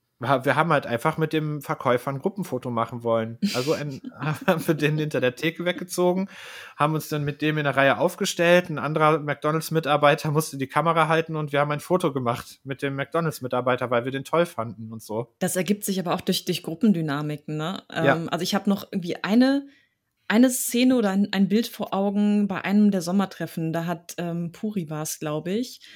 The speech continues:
Speaker 2: hat sich irgendwie so ein, so ein Banner organisiert, "Jesus lebt", und hat sich das halt einfach um den Körper gewickelt. Also irgendwie sowas war das, ne? Und wir, wir haben damals, also ein paar haben sicherlich auch mal was getrunken, das weiß ich nicht, aber eher die älteren Leute.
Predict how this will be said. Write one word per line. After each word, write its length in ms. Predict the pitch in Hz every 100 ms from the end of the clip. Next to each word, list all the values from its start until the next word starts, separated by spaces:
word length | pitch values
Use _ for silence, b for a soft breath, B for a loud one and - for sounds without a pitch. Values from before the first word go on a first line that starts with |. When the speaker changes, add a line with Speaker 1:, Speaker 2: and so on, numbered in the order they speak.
| B B _ -
Speaker 2:
hat 140 | 202
sich 220 | 214 226
irgendwie 180 | 214 208
so 100 | 190
ein, 260 | 190 185 - _
so 120 | - 196
ein 140 | 196
Banner 400 | 180 226 269 277
organisiert, 540 | 233 233 226 202 208 180
"Jesus 540 | 170 214 214 196 -
lebt", 420 | 185 190 165 -
und 100 | 180
hat 120 | 185
sich 140 | - 202
das 180 | 190 196
halt 160 | 165
einfach 200 | 185 196
um 80 | 196
den 120 | 180
Körper 340 | - 185 196 202
gewickelt. 600 | 147 135 147 147 139 - b b b b b _ - -
Also 200 | - 180
irgendwie 220 | - 233 196
sowas 320 | 196 202 -
war 160 | 170
das, 240 | 190 165 -
ne? 100 | 190
Und 160 | 214
wir, 180 | 180 160
wir 160 | 175 156
haben 140 | 185
damals, 400 | 240 214 208 208
also 140 | 151 165
ein 80 |
paar 220 | - 170 202
haben 160 | 208
sicherlich 440 | 165 185 190 175 -
auch 60 |
mal 140 | 165 165
was 180 | 165 -
getrunken, 480 | - - 196 220
das 160 | 208 -
weiß 160 | 156 180
ich 80 | 202
nicht, 140 | 202
aber 140 | 165 151
eher 140 | 175
die 140 | 151
älteren 320 | - 147 208 208
Leute. 340 | 202 208 214